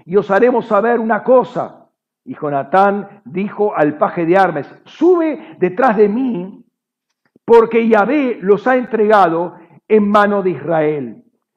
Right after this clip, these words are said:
Y Jonatán trepó con pies y manos, y su escudero tras él, y los que caían ante Jonatán, su escudero los remataba detrás de él.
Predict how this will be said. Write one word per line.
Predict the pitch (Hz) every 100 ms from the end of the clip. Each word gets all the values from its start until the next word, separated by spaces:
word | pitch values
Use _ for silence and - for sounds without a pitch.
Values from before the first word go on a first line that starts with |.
| _ -
Y | 208
Jonatán | 247 247 233 269 277 -
trepó | 240 - 302 320 -
con | 247 233 - -
pies | 330 359 - -
y | 233
manos, | 233 269 240 190 180 - - -
y | 190
su | 247
escudero | 226 226 233 240 311 311 -
tras | 254 202 -
él, | 277 226 156 - -
y | 170 180
los | 202 - -
que | 202
caían | 202 190 220 311 311 262
ante | 196 180 180 -
Jonatán, | 160 156 - 254 254 254 - _ _
su | 165
escudero | 139 170 160 190
los | 180 143
remataba | 165 156 151 151 208 190 190 202 - _
detrás | - 147 151 156 160 - -
de | 139 127
él. | 104 92 -